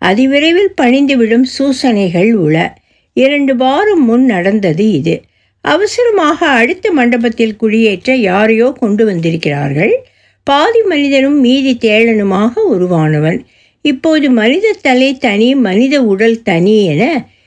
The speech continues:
இரண்டு பகுதிகளும் தனித்தனியாக இயங்கக்கூடியனவாம். குழலன்,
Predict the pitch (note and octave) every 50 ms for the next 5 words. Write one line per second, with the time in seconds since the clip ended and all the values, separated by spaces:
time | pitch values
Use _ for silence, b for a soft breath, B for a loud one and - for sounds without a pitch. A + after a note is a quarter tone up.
0 | b b - C4 C4+ C#4+ D4+ D4+ D4 C#4 C#4 B3 C4+ C4 C4+ D4+ G4 A4+ A4 G4
1 | E4+ C4+ B3 B3+ D#4 E4 - - A#3 E3+ G3 A3+ A#3+ A#3 C#4+ C4 C4 C4+ C#4 C4+
2 | C#4 D4 D#4 D4+ F#4+ G#4+ G#4 E4 A3+ G3 G3+ G#3+ A3 A3 G#3 G#3+ - F#3 E3 E3+
3 | E3 E3 D3+ D3 C#3+ C#3 C#3+ D3+ D#3 E3 C4 - _ _ _ _ _ _ _ _
4 | _ - F4 G4 A4+ B4 B4 A4 D4+ C#4 D4 C#4+